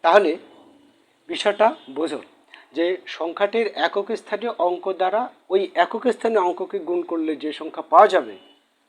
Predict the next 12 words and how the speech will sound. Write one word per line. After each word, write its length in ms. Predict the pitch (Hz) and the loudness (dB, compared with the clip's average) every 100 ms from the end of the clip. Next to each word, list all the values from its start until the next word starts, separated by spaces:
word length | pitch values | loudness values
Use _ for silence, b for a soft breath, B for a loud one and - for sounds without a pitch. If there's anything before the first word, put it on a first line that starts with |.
| _ _ _ | _ _ _
তার 240 | 180 226 262 | 8 8 8
অঙ্কগুলোর 520 | 214 208 208 214 196 | 4 2 2 4 2
যোগফল 340 | 170 180 202 185 | 0 0 2 4
আবার 240 | 180 226 302 - _ _ - | 6 6 4 -10 _ _ 4
ওই 140 | 220 220 | 6 6
একক 420 | 185 185 185 - | 2 0 -4 -12
স্থানীয় 300 | - 175 156 | -10 -6 -4
অঙ্কের 340 | 151 - 185 - _ _ _ _ | -6 -6 -8 -8 _ _ _ _
সমান। 380 | - - 147 - 453 453 453 - - - - _ - | -6 -4 -4 -6 -10 -14 -16 -18 -20 -20 -20 _ -6
তাহলে 180 | 170 180 - - | -2 -2 -2 8
এমন 360 | 180 196 240 | 8 8 4
সংখ্যা 480 | 226 190 185 - | 0 -2 -4 -4